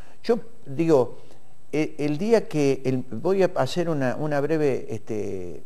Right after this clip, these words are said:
paréntesis, el día que nosotros tuvimos la reunión con el ministro Tisado,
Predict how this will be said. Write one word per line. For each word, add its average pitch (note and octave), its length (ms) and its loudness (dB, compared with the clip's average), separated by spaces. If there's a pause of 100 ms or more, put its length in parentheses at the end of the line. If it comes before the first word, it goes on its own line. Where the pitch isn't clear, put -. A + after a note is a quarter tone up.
(120)
paréntesis, C3 840 2 (140)
el F3 160 -2
día A3+ 160 0
que F3+ 80 -2
nosotros D#3+ 360 -2
tuvimos E3 380 0
la C3 80 4
reunión D#3 540 0
con B2 160 2
el A#2+ 100 0
ministro B2+ 500 -2
Tisado, G#2+ 760 0